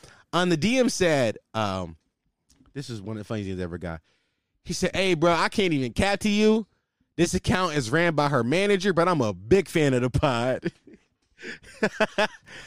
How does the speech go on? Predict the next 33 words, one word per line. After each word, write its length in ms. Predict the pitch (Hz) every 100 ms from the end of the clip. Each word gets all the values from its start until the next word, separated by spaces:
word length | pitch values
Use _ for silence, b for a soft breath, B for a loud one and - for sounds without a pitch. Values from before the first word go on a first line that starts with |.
| B
And 100 | 160
I 40 | 196
was 100 | 190
like, 100 | 185
"Yo, 120 | 202
what 160 | 254 381
the 100 | 359
fuck 240 | 330 339
is 80 | 302
happening 340 | 294 233 117
here, 160 | 98 80
bro? 200 | 92 131
What 180 | - -
the 100 | 240
fuck? 300 | 233 220 - _ _ _ _ _ _
What 140 | 208
the 100 | -
fuck 240 | - 285 247
is 120 | 208
happening?" 460 | 180 139 104 95 90 b b b -
And 100 | 165
I 80 | 185
was 100 | 160
like, 140 | 156
"Oh, 160 | - 220
shit, 220 | - 208
she 140 | - 208
got, 140 | 165
like, 160 | 143 123
a 60 |
manager." 500 | 123 208 240 135 113
He's 200 | 123 165
like, 240 | 156 143